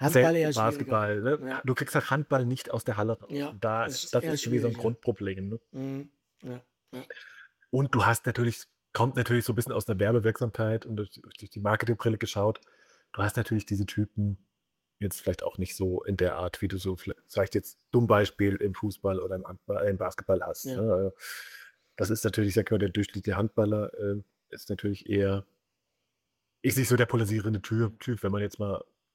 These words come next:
Speaker 1: jetzt mal von ganz, äh, wirklich Einzelfällen, wie vielleicht, ne, Kretschmer, mit dem ich irgendwie groß geworden bin.
Speaker 2: <laughs>
Speaker 1: Jetzt vielleicht, jetzt guckt man vielleicht eher,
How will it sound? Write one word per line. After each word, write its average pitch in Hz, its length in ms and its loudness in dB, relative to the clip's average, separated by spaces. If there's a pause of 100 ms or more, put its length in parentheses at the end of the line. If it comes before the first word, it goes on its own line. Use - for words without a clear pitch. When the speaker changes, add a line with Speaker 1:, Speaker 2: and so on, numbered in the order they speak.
Speaker 1:
jetzt 101 180 0
mal 107 80 4
von 98 180 -2
ganz, - 520 -2 (800)
äh, 107 60 2 (520)
wirklich - 260 -4
Einzelfällen, 101 640 2
wie 101 80 -2
vielleicht, - 360 -8
ne, 110 200 0 (460)
Kretschmer, 104 340 -2
mit 98 120 0
dem 90 100 0
ich 104 140 -6
irgendwie 104 180 -2
groß - 240 -2
geworden 101 400 0
bin. 101 300 2
Speaker 2:
<laughs> - 180 -18 (560)
Speaker 1:
Jetzt 90 180 -4
vielleicht, 95 420 0
jetzt 98 120 -8
guckt 104 180 0
man 101 100 4
vielleicht 95 200 -2
eher, 101 360 0